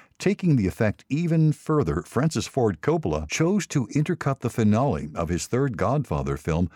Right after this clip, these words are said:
with key scenes from a performance of Cavalleria Rusticana using Mascagni's Sicilian drama as a backdrop and mirror of his own family tale,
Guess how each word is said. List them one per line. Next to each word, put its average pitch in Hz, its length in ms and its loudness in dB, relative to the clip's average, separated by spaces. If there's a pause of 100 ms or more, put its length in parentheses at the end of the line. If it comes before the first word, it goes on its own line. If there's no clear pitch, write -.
(160)
with 101 260 0
key 151 320 -2
scenes 90 680 -2
from 98 420 0
a - 80 -4
performance 104 720 -2
of 92 400 -2
Cavalleria 90 560 -2
Rusticana 90 720 -2 (200)
using 107 440 0
Mascagni's 98 720 0
Sicilian 87 680 0
drama 104 440 0 (220)
as 107 160 -2
a 101 120 0
backdrop 85 800 -6
and 98 320 0
mirror 107 480 2 (140)
of 76 160 -4
his 101 160 0
own 85 300 2
family 80 440 0
tale, 95 320 -2